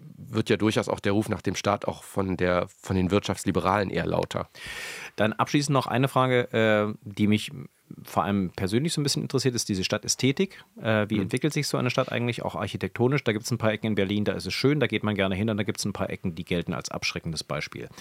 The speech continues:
Speaker 2: Ein Teil dieses Schneller-Bauen-Gesetzes und auch der abgespeckten Bauordnung ist ja diese Typenbaugenehmigung.
Speaker 1: Ja.
Speaker 2: Das heißt, Häuser, die quasi alle vom gleichen Typ sind, das,
Speaker 1: Mhm.
Speaker 2: da muss man ein Projekt muss man dann quasi genehmigen lassen und
Speaker 1: Ja.
Speaker 2: die Nachbarprojekte sind dann quasi automatisch genehmigt.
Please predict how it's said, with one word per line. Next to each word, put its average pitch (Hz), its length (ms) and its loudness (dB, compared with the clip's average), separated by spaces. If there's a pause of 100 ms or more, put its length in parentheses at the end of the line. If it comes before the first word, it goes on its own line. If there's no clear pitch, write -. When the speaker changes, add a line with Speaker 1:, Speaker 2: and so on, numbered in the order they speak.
(460)
Speaker 2:
Ein 139 200 4
Teil 143 240 2
dieses 101 480 -2
Schneller-Bauen-Gesetzes 120 1040 0
und 95 100 -4
auch 90 180 -4
der 85 300 -4
abgespeckten - 540 -8
Bauordnung 113 500 -2
ist - 200 -6
ja 104 100 -2
diese 98 240 -8
Typenbaugenehmigung. 80 1120 -4
Speaker 1:
Ja. - 80 0
Speaker 2:
Das - 80 -4
heißt, 95 260 -4
Häuser, 127 280 6
die 110 320 2 (400)
quasi 107 240 2
alle 117 160 4
vom 113 160 0
gleichen 107 260 0
Typ - 220 0
sind, 147 180 0
das, 117 140 2
Speaker 1:
Mhm. 127 40 4
Speaker 2:
da 107 100 4
muss 113 220 0
man 110 120 0
ein 135 480 2 (440)
Projekt 117 320 4
muss 117 140 2
man 113 100 0
dann 104 120 2
quasi 104 380 2
genehmigen 127 420 6
lassen 123 240 2
und 101 60 2
Speaker 1:
Ja. 110 60 4
Speaker 2:
die 101 140 -2
Nachbarprojekte 98 720 0 (200)
sind - 220 -6
dann 87 160 -2
quasi 85 300 -4
automatisch 80 480 -6
genehmigt. 71 380 -12